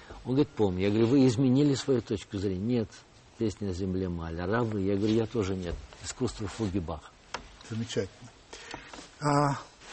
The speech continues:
Speaker 2: если бы вам дано было исполнить три ваших жена-, желания, любых, что бы вы выбрали?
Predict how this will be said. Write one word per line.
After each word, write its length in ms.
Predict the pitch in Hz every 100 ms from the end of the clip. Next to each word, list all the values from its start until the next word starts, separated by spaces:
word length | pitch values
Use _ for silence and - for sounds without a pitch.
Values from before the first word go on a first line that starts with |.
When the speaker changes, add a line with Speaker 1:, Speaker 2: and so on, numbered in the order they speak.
| -
Speaker 2:
если 280 | 143 185 -
бы 80 | 147
вам 160 | 185 170
дано 240 | 170 190
было 200 | 175 160
исполнить 520 | 147 - 165 160 151 -
три 200 | - 185
ваших 440 | 151 139 135 139 -
жена-, 360 | 139 120 101 - 117
желания, 420 | 127 120 104 110
любых, 600 | 139 123 120 85 - - - - - - - - _ - -
что 160 | 165
бы 80 | 127
вы 240 | 127 117 110 - - - _ _ - _ _ _
выбрали? 380 | 117 113 110 110